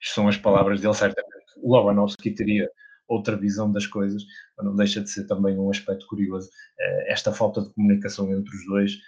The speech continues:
eh, que leva o Lobanovski a afastar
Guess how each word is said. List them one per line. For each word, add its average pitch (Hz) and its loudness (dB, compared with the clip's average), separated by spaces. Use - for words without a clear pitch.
eh, 98 6
que 113 -4
leva 110 4
o 117 -4
Lobanovski 110 2
a 110 4
afastar 117 0